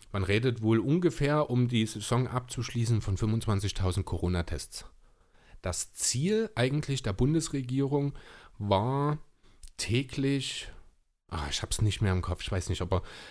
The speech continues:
auf jeden Fall war das Ergebnis daraus, dass es rein von der Quantität her vertretbar wäre. Diese Einstell-, Einteil-, äh, ja, diese Meinung habe ich grundsätzlich auch geteilt, diese Tests dafür herzunehmen. Im Kontext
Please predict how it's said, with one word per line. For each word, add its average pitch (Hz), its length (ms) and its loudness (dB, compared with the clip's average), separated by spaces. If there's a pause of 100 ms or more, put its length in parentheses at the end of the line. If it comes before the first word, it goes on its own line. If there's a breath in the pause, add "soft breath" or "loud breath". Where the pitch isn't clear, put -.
auf 107 140 2
jeden 139 200 6
Fall 143 260 6
war 123 300 4
das 120 260 0
Ergebnis 156 540 2
daraus, 139 500 0
dass 107 200 0
es 117 260 0 (220 soft breath)
rein 127 560 4
von 113 380 0
der 104 180 2
Quantität 123 840 0
her 120 180 4
vertretbar 104 720 0
wäre. 151 340 4
Diese 107 300 -2
Einstell-, 123 560 -2
Einteil-, 123 440 -2
äh, 98 320 0 (600)
ja, 85 160 0
diese 95 220 -2
Meinung 113 340 2
habe 113 120 -2
ich - 60 -10
grundsätzlich 127 600 -2
auch 110 120 -2
geteilt, 120 540 0
diese 117 260 0
Tests - 480 -4
dafür 107 340 -2
herzunehmen. 92 640 -2 (1160 soft breath)
Im 127 340 0
Kontext 135 720 0